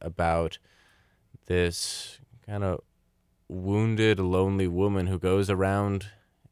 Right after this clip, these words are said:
killing people? Why does it enhance the story of her seeking refuge from her crimes as a, a lost, dead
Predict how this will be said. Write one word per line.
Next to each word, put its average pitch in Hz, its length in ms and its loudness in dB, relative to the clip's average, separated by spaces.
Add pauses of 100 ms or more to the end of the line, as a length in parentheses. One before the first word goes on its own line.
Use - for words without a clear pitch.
(220)
killing 107 420 0
people? 64 480 -10 (640)
Why 98 220 6
does 117 180 2
it 110 80 4
enhance 104 560 -2
the 107 100 -6
story 95 640 2 (140)
of 90 540 2 (460)
her 90 580 0 (120)
seeking 107 680 -2
refuge 98 720 -2
from 95 200 -4
her 92 140 -2
crimes 90 760 -2 (120)
as 90 580 0 (480)
a, 87 380 -2 (120)
a 95 120 0
lost, 90 880 2 (1080)
dead 92 540 0